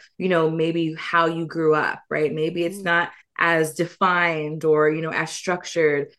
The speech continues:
Speaker 1: Uh, maybe you find, you know, a closer relationship with God or, um, your higher power through things like, um, energy healing and sound and meditation.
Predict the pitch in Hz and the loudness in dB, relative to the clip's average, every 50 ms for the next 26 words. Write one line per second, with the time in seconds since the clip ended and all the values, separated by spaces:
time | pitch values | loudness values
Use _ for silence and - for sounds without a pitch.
0 | _ _ _ - 160 160 165 165 165 165 165 170 175 175 185 175 175 - 170 170 | _ _ _ -2 -2 0 0 0 0 -2 -2 -2 -2 -6 -6 -6 -2 -2 0 0
1 | 165 165 165 165 165 - 180 175 170 165 160 160 156 156 - - 175 170 170 - | 0 0 -2 -4 -6 -6 -6 -6 -4 -4 -2 -2 -2 -2 -2 -2 -2 -2 0 0
2 | 170 170 165 160 156 160 - - 165 165 165 - 170 170 165 165 170 165 - 170 | 0 0 2 2 2 0 0 -6 -8 -10 -6 -4 -4 -2 -2 -2 -6 -4 -4 -4
3 | 165 165 165 165 165 160 156 156 151 151 151 - - _ _ _ - - 160 160 | -2 0 2 2 2 2 2 2 2 2 -2 -10 -20 _ _ _ -4 -2 -2 0
4 | 170 165 165 165 165 175 165 165 165 160 - - 165 165 165 165 165 170 170 165 | 0 0 -2 -2 -2 -2 0 0 0 0 -2 -4 -2 -2 0 2 2 2 2 0
5 | - - - 202 208 233 254 262 247 226 208 208 - 185 175 170 165 165 165 160 | -8 -2 0 2 4 4 4 6 6 6 6 4 2 -2 -2 -2 -2 -4 -6 -6
6 | - - 160 151 151 151 _ _ _ _ _ _ _ - 160 165 160 160 160 160 | -4 -2 0 0 0 -2 _ _ _ _ _ _ _ -2 -2 0 0 0 -2 -4
7 | - - 185 180 175 175 170 170 170 170 165 175 170 170 170 165 165 156 160 156 | -4 -6 -4 -2 -2 -2 -4 -4 -6 -6 -2 0 0 0 0 0 -2 -6 -6 -8
8 | 151 - - 170 165 160 160 160 160 165 165 165 160 160 156 156 156 - 160 156 | -8 -6 -2 -2 0 0 -2 -4 -4 -6 -6 -4 -4 -4 -4 -4 -4 -6 -8 -8
9 | 160 - - 160 156 156 147 | -8 -6 -6 -4 -4 -4 -6